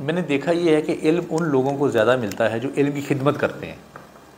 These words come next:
और इल्म की खिदमत ये है कि अच्छा content जो है, वो अच्छी बात जो है,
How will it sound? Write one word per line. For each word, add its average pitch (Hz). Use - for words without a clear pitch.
और 151
इल्म 214
की 220
खिदमत 175
ये 165
है 165
कि 160
अच्छा -
content 151
जो 143
है, 104
वो -
अच्छी -
बात 113
जो 110
है, 87